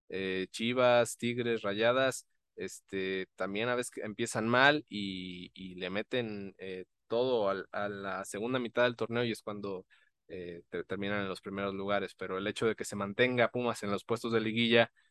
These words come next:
eh, pues ya después de diez jornadas me parece que es algo, eh,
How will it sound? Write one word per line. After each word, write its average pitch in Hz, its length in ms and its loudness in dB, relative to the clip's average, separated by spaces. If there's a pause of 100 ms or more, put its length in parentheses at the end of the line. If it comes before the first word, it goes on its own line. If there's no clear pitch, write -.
(180)
eh, 92 440 -4
pues 98 160 -4
ya 104 440 4
después 104 420 -4
de 92 480 -2
diez 104 220 -2
jornadas 113 500 0
me 110 120 -6
parece - 340 -12
que - 120 -18
es - 100 -12
algo, 98 400 -2 (560)
eh, 87 540 -2